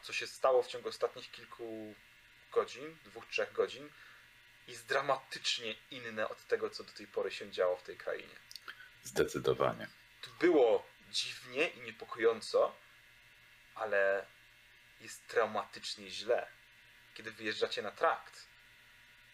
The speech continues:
Speaker 1: wszyscy czujecie się zmęczeni, zrezygnowani i cały czas obserwowani.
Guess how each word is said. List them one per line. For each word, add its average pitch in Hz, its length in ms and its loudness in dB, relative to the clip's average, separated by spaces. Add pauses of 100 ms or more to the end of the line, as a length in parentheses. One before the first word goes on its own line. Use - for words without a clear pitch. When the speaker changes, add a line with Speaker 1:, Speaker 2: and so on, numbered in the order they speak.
(220)
Speaker 1:
wszyscy - 600 -6 (580)
czujecie 110 420 -10
się 98 240 -8 (360)
zmęczeni, 131 880 -2 (340)
zrezygnowani 117 1120 -4 (640)
i - 40 -18
cały 95 360 2
czas - 260 -10
obserwowani. 87 680 -8